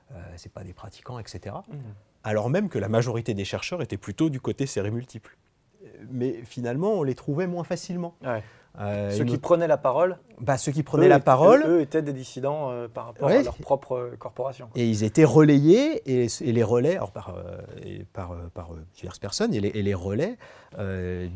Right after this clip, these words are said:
Speaker 1: diffusaient, enfin, euh, proposaient, on va dire, des, des renvois vers ces références-là. Et du coup, euh, bah, euh,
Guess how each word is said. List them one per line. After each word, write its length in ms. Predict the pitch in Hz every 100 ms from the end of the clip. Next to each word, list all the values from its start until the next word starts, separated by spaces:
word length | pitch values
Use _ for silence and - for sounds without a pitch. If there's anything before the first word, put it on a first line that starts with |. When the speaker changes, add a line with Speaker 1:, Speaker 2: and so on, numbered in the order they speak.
| 95
Speaker 1:
diffusaient, 640 | 101 110 127 - 110 127 139
enfin, 240 | - 98
euh, 220 | 87 85 85 85 - - - - - - - - - - - - -
proposaient, 580 | - 104 98 92 101 107
on 60 |
va 140 | 92 90
dire, 200 | 107 98
des, 100 | 95
des 100 | 92
renvois 400 | 92 104 107 120
vers 160 | 120 107
ces 120 | -
références-là. 540 | 104 - 98 123 - 180 _ - - - _
Et 320 | 123 131 127 -
du 180 | 151 104
coup, 380 | 104 240 294 196 -
euh, 80 | 90
bah, 200 | 95 90
euh, 160 | 90